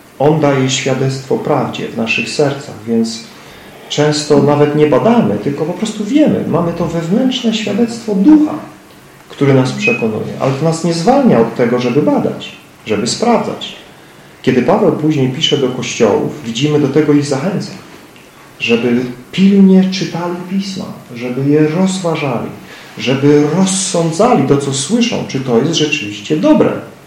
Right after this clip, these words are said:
czy to jest prawdziwe. I trzymali się tego, co są przekonani, że jest dobre. Więc ja wierzę, że dzisiaj, e, z pewnością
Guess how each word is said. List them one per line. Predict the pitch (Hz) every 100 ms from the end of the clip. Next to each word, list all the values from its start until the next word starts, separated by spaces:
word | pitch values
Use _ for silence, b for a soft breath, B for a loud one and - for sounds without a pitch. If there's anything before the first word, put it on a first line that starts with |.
| - - - -
czy | - 131
to | 110
jest | - -
prawdziwe. | 165 165 - 262 - - - - - - - - - -
I | 170
trzymali | 175 - - 135 165 220 98 -
się | 113 110 - - - - - -
tego, | 110 131
co | 131 135
są | - 143 143
przekonani, | - 135 156 160 170 131 -
że | -
jest | - -
dobre. | 113 - -
Więc | 120 -
ja | 127 123
wierzę, | 135 135 151 143
że | 135 127
dzisiaj, | 135 - 123 143 226 - - B B B B B -
e, | 113
z | 113 -
pewnością | 127 139 233 - -